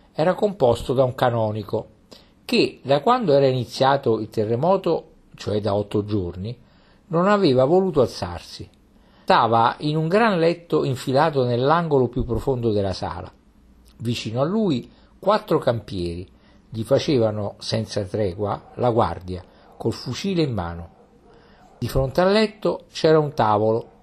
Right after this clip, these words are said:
dove mercanti di bestiame giocavano a carte. Infine, quasi vicino alla porta, un terzo gruppo mangiava e beveva.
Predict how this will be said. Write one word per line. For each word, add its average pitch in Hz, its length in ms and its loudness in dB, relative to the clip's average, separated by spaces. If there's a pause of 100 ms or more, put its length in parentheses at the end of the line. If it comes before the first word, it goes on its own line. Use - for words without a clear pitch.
(140)
dove 156 320 4
mercanti 175 600 -2
di 143 100 -2
bestiame 160 800 -2 (240)
giocavano 123 460 2
a 104 100 -10
carte. - 520 -10 (680)
Infine, 95 580 -6
quasi 170 360 0
vicino 113 300 -4
alla 170 120 2
porta, 123 560 0 (300)
un 110 160 -10
terzo 139 360 0
gruppo 196 440 0
mangiava 113 480 0
e 98 80 -2
beveva. 90 500 -4